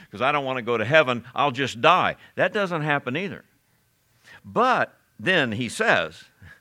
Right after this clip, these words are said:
"Whosoever liveth and believeth." If you live and believe, some people will live as unbelievers forever in the lake of fire, but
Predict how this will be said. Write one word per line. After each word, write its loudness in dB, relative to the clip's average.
"Whosoever 0
liveth 4
and 4
believeth." 0
If -12
you 0
live 4
and 2
believe, 2
some 2
people -2
will -2
live 2
as 2
unbelievers -4
forever -2
in -2
the 2
lake 2
of -4
fire, 0
but 0